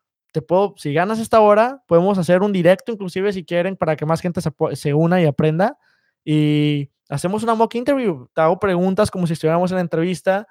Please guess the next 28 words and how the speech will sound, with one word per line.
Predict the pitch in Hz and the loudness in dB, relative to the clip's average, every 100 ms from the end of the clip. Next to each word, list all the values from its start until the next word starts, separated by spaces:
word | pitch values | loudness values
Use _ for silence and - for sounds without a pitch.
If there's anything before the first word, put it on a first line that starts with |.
| _ _ _ | _ _ _
te | 160 | -4
pongo | - 170 185 | 2 2 2
un | 202 | 2
problema | 196 190 180 180 190 | 4 4 6 4 4
de | 190 | 2
programación | 185 180 170 - 175 | 2 2 2 0 0
y | 190 | 2
vemos | 165 170 185 | 4 2 -2
cómo | 185 185 | -2 0
lo | 190 | 2
desarrollas | 180 175 160 170 180 190 | 2 0 0 0 -2 -4
y | |
te | - | -2
doy | 160 175 | 0 0
retroalimentación | 170 196 190 180 165 160 160 151 170 | -2 -4 -4 -4 -4 -4 -6 -6 -6
de | 180 | -8
qué | - 180 | -6 -4
puedes | 185 180 | -4 -4
mejorar | 185 175 165 | -4 -2 -2
y | 175 | -2
cómo | 175 175 | -4 -4
puedes, | - 170 160 | 0 0 0
este, | 170 147 147 135 - _ _ _ | -6 -8 -10 -10 -14 _ _ _
pues, | 165 | -2
pasarla | 165 156 175 | 0 2 2
muchísimo | 180 170 - 156 147 | 2 -2 -6 -6 -4
mejor, | 143 165 147 | 0 0 0
¿no? | 160 | -4